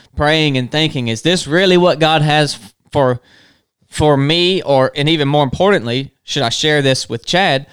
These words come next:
Because, uh, it's a big deal. It's a big deal to say that and to do those things. And you should greatly consider that before you tell somebody that, and even before you,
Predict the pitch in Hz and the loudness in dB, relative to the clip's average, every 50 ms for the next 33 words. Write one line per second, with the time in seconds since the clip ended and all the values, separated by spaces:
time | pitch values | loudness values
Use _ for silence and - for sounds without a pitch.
0 | - - - _ _ _ _ _ _ _ - 131 139 135 - 156 147 143 135 120 | -20 -20 -20 _ _ _ _ _ _ _ -6 -6 -6 -4 -2 0 0 0 0 0
1 | - - - - - 127 120 117 113 - - 135 131 - - 127 120 143 147 143 | -2 -6 -6 -8 -8 -6 -6 -6 -6 -6 -8 -10 -8 -8 -8 -4 -2 -2 -2 -2
2 | 131 139 170 214 190 120 - - - 127 123 - - 120 127 127 127 123 135 147 | 0 0 2 2 2 0 -2 -6 -10 -12 -10 -10 -8 -4 -4 -4 -2 0 0 2
3 | 151 147 - - 135 113 - - 127 127 123 117 113 107 104 104 107 107 110 107 | 2 2 0 -2 -6 -6 -4 -2 0 0 0 0 -2 -2 -2 -4 -6 -8 -8 -10
4 | 110 110 113 117 117 113 113 113 110 - - - 120 120 117 113 107 107 - - | -8 -6 -4 -4 -2 -2 -2 -4 -4 -6 -8 -6 -4 -4 -4 -4 -6 -8 -10 -14
5 | - - - - _ _ _ _ _ - 117 113 113 110 110 107 110 - _ _ | -18 -20 -20 -20 _ _ _ _ _ -6 -4 -4 -4 -4 -4 -6 -8 -12 _ _
6 | _ _ _ 117 123 120 123 123 110 110 - _ _ - 135 135 135 143 135 139 | _ _ _ -8 -8 -6 -6 -8 -10 -10 -18 _ _ -14 -4 -2 0 0 0 0
7 | 135 127 - 135 117 113 - 139 135 127 123 120 117 95 110 123 - 139 139 131 | -2 -4 -4 -6 -6 -4 -4 -2 -2 0 0 -2 -2 -2 -6 -8 -6 -4 -4 -4
8 | 123 120 120 - 147 131 139 139 - 143 139 139 139 147 156 156 165 180 175 160 | -4 -6 -6 -4 -2 -2 -2 -2 -2 -2 0 0 0 0 2 2 0 0 0 0
9 | 175 185 185 175 151 143 135 - 175 175 160 151 143 | -2 0 -2 -2 -2 -2 -4 -2 -2 0 0 0 -2